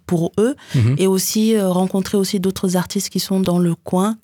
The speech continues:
Speaker 1: et aussi voir, euh, quel, euh, travail ils peuvent accomplir en dehors de ce qu'ils ont l'habitude déjà de faire.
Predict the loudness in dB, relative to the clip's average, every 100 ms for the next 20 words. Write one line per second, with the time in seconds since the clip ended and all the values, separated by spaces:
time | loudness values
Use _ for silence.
0 | _ -2 0 0 -2 -2 -2 0 0 0
1 | -2 -2 -2 0 0 -2 -4 -2 0 0
2 | 0 -2 -2 0 0 -2 -2 -4 -2 -2
3 | 0 0 2 2 2 0 -2 -2 -2 -2
4 | -2 0 0 -2 -8 -4 -2 -2 -4 -6
5 | -8 -10